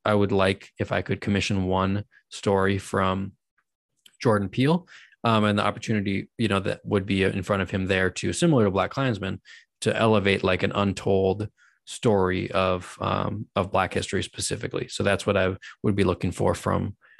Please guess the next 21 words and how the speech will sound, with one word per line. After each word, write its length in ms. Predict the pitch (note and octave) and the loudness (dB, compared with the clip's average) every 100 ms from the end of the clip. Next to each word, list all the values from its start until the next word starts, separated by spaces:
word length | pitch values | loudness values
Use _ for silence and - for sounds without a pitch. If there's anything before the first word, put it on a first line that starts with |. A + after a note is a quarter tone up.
| - | -2
from 160 | G#2 | 2
him 220 | F#2+ F#2+ F#2 | 2 2 2
if 40 | |
I 80 | F2+ | 2
could 140 | F#2+ | 2
have 100 | F#2+ | 0
him 120 | F#2+ | 0
do 140 | F2+ F#2+ | 0 0
one 420 | F#2 F#2 F#2 F#2+ _ _ _ _ | 0 -2 -2 -6 _ _ _ _
project. 600 | - F#2 - - - - _ _ _ _ _ _ _ _ _ B2+ | -2 -2 -2 -6 -8 -18 _ _ _ _ _ _ _ _ _ 0
All 80 | |
right, 160 | B2 G#2+ | 2 2
last 320 | G2 B2+ C#3+ | 2 0 -2
category. 640 | - B2+ B2+ G#2+ G2 F#2+ - | 0 2 2 2 2 0 0
Well, 300 | B2+ A2+ - _ _ | 0 0 -6 _ _
yeah, 140 | A2+ G#2 | -2 2
last 260 | B2+ D3+ | 2 0
official 300 | C#3 A#2+ G#2+ | -2 -2 -2
category. 480 | G2 F#2+ F#2+ - G2+ - - _ _ _ | -2 -2 -2 -8 -12 -16 -20 _ _ _
This 280 | A#2+ C3+ - | 2 2 2
is 680 | D#3 B2 A#2+ A#2 A#2 - | 2 4 4 2 0 -8